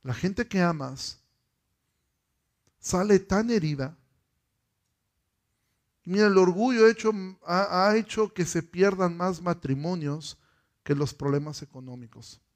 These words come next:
De hecho, Jesús dijo, cuando se le acercaron a él y le preguntaron, "¿Es lícito dar carta de divorcio por cualquier razón?", Moisés nos dijo que podíamos repudiar, y Da-, Jesús les contestó, "Moisés les dio carta de divorcio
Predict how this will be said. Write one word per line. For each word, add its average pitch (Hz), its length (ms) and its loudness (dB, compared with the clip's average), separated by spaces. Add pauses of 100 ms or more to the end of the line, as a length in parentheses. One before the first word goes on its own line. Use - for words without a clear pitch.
(500)
De 202 300 6
hecho, 233 220 -2
Jesús 185 440 -2
dijo, 170 400 0
cuando 165 280 0
se 175 120 2
le 170 80 4
acercaron 214 540 0
a 208 80 0
él 208 80 -2
y 208 60 0
le 196 120 2
preguntaron, 156 680 0 (280)
"¿Es 208 280 4
lícito 226 480 -2
dar 214 260 2
carta 214 340 0
de 196 100 0
divorcio 196 460 0
por 185 120 -12
cualquier 185 340 -2
razón?", 196 460 -4 (260)
Moisés 190 580 4
nos 233 300 -4
dijo 233 420 4
que 208 100 6
podíamos 208 460 4
repudiar, 190 580 4
y 185 100 -2
Da-, 190 260 2
Jesús 202 400 0
les 247 140 -2
contestó, 202 420 2
"Moisés 220 440 4
les 269 200 -2
dio 247 180 0
carta 247 260 4
de 226 60 4
divorcio 196 600 6